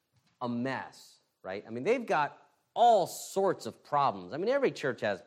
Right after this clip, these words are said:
problems, but, um, here it is just, uh, laid out. And throughout the book of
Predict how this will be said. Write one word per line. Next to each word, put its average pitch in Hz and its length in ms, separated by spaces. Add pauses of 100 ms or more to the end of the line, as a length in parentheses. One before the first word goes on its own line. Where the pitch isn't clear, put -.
problems, 117 500
but, 101 240 (680)
um, 131 180
here 247 320
it 196 80
is 165 240
just, 220 480 (540)
uh, 143 200
laid 175 440
out. 117 380 (1000)
And 165 680 (300)
throughout 202 480
the 180 60
book 165 340
of 156 140